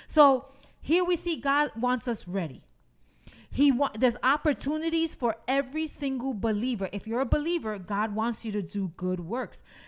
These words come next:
And I love that example, and I love, that's why I keep that at the conferences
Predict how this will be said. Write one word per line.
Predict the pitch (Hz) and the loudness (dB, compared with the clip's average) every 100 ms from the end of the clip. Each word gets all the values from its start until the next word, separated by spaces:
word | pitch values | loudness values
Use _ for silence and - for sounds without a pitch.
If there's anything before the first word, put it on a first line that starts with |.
| - - | -10 -2
And | 262 | 0
I | 262 254 | 2 0
love | 247 269 339 330 | 0 0 0 0
that | 294 262 | -2 -2
example, | 196 240 247 277 - 202 | -8 -6 -6 -6 -6 -6
and | 202 | -2
I | |
love, | 202 254 240 | -2 -2 -2
that's | 240 - | -4 -4
why | 247 - | -4 -2
I | 202 | -6
keep | - - 247 - | -6 -10 -10 -8
that | 226 196 - | -6 -4 -6
at | - | -10
the | - | -10
conferences | 202 240 294 196 185 185 175 | -8 -8 -6 -8 -8 -8 -10